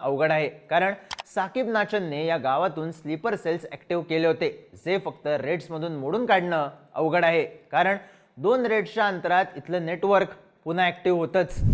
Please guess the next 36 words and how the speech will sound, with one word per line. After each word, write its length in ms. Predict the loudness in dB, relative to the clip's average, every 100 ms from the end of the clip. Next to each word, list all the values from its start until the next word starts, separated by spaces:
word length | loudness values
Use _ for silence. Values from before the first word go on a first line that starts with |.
| 10
इथलं 280 | 8 2 0
नेटवर्क 460 | 0 0 0 0 -2
तुटत 300 | 0 -2 -2
नाही 220 | -2 0
याचं 180 | -2 -4
तिसरं 320 | -6 -4 -4
कारण 320 | 0 0 2
म्हणजे 280 | -2 -4 -4 -4
डिजिटल 360 | -4 -4 -2 -2
कॉन्टॅक्ट 520 | -4 -4 0 0 -2 -14 _
आणि 180 | -8 -6
इथलं 220 | -2 -2
चित्र. 320 | -4 -2 0 -2 -4 -20 -6
मागच्या 280 | -6 -2 -4
काही 320 | 0 2 4
रेड्समध्ये 520 | 4 2 -4 -2 0
इथून 200 | 0 -4
हत्यारं 520 | -6 -10 0 2 4
किंवा 200 | 0 -4
स्फोटकं 480 | -6 -8 -4 -2 0
जप्त 280 | 0 0 0
झाली 280 | 0 0 0
नाहीत, 180 | -2 -6 -10 _
तर 100 | -12
इथून 360 | -2 0 0 -2 -12 _ -10
मोबाईल, 420 | -4 0 2 0 -4 -14
लॅपटॉप 720 | -4 -4 0 0 0 -4 -14
अशा 220 | -6 -2
गोष्टी 300 | 0 -2 -4
जप्त 260 | -4 -4 -2
झाल्या. 280 | 0 0 -2 -8 -20 _
माध्यमांमध्ये 640 | -4 -2 -2 -2 -2 -2
असलेल्या 320 | -2 -2 0 0
बातम्यांनुसार 720 | 0 -4 -6 -6 -4 -2 -2
Telegram 640 | -4 -6 -4 0 2 0
आणि 140 | -2